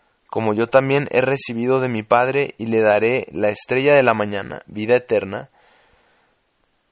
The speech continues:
Y dice aquí, "Aquel que tenga oído, oiga lo que el Espíritu dice a las iglesias". ¿Dónde estarán los de la iglesia de Filadelfia?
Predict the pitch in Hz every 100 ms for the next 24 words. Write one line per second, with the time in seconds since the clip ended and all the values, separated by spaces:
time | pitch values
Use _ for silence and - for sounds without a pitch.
0 | _ _ _ _ _ 113 110 - 110 -
1 | 127 113 107 113 127 135 139 135 135 135
2 | - 117 131 139 151 131 - 110 107 -
3 | 120 131 131 123 120 127 123 - 110 131
4 | 151 - - - _ _ _ _ _ _
5 | _ - 135 156 - 151 151 160 151 151
6 | 123 120 127 143 139 127 120 135 151 -
7 | -